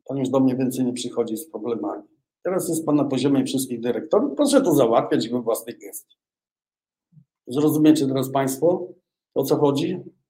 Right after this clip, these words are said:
Nie chcę już więcej mówić, bo to zaczyna mnie denerwować. Zrozumcie. Tak, dyrektorzy to jest tak, metra warszawskiego,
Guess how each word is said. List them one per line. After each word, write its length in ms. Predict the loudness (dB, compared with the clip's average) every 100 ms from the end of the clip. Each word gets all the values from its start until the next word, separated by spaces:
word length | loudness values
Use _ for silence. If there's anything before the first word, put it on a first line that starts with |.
| _ _ _ _
Nie 100 | 0 2
chcę 140 | 2
już 100 | 2
więcej 340 | 2 2 2
mówić, 320 | 2 2 2 0
bo 260 | 2 2
to 180 | 0 0
zaczyna 340 | 0 2 4
mnie 140 | 4 4
denerwować. 720 | 2 2 4 4 2 -2 -10 _ _ _ 0
Zrozumcie. 800 | 6 8 10 10 10 6 0 -8 -16 _ _ _ _ _
Tak, 380 | 8 10 10 6 -8 -14 _ _ _
dyrektorzy 840 | 4 10 10 10 8 10 10 8 4
to 80 | 4
jest 220 | 4 4
tak, 140 | 2 0 -6 -18 _ _ _ _ _ _ _ _ _ _ _
metra 320 | -2 2 4
warszawskiego, 880 | 6 6 4 0 4 6 8 8 4